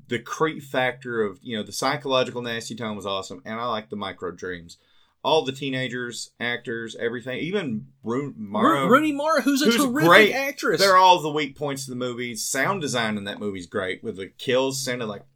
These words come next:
Speaker 1: celery fucking ripping, and
Speaker 2: Yeah, I
Speaker 1: but anyway,
Speaker 2: but
Speaker 1: no, you're right. I'll get, Brandon's right. I'm wrong.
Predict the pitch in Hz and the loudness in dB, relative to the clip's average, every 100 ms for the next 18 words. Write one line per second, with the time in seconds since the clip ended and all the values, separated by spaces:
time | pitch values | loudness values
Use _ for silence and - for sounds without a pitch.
0 | _ - - - - 117 127 127 120 - | _ -10 -8 -6 -4 -4 -4 -6 -8 -4
1 | 135 135 120 127 131 135 135 110 98 87 | -4 -4 -6 -4 -2 -4 -6 -6 -8 -12
2 | 90 82 87 120 131 104 - - 160 180 | -14 -16 -14 -8 -8 -8 -14 4 6 8
3 | 160 104 95 92 143 151 139 139 135 135 | 6 2 0 -2 0 4 6 4 2 -2
4 | 143 185 123 107 101 139 139 135 - - | -2 2 4 4 2 0 -2 -8 -8 -4
5 | 127 135 127 110 104 101 107 101 98 95 | -2 -2 -4 -2 -2 -2 -4 -6 -8 -10
6 | 90 | -12